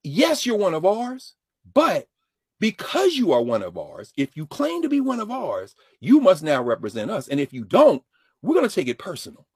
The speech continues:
A little bit more personal than that was, uh, LaGuardia or,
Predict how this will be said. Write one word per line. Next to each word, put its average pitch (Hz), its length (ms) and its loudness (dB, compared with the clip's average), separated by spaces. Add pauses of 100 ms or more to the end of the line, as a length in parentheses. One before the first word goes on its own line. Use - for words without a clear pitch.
(140)
A - 20 2
little 320 140 2
bit 285 120 -2
more 226 160 6
personal 165 400 -2
than 120 100 -6
that 120 160 -4
was, 101 180 -12 (240)
uh, 92 280 -6
LaGuardia 117 920 0
or, 98 420 -2